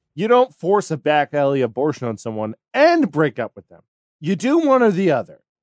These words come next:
Now, back in this time, you could easily bang a broad, not pull out, and then go move three blocks over, and she would never see you again. So, wha-,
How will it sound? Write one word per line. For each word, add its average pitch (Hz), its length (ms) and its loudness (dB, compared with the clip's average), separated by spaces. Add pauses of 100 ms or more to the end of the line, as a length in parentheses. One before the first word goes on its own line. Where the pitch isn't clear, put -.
(180)
Now, 214 220 0
back 247 420 -2
in 214 80 -4
this 208 200 -2
time, 143 360 -2
you 139 80 -10
could 139 300 -12
easily 180 420 -6
bang 156 340 0
a 175 80 2
broad, 107 460 -2 (220)
not 185 260 -2
pull 165 220 0
out, 104 360 -6
and 165 140 -2
then 214 140 -2
go 254 200 4
move 208 400 4 (240)
three 156 280 -4
blocks 160 420 0
over, 113 300 -4
and 104 120 -14
she 139 140 -10
would 135 140 -6
never 190 260 2
see 165 220 -4
you 151 160 0
again. 101 240 -14 (420)
So, - 160 0 (100)
wha-, 262 180 -8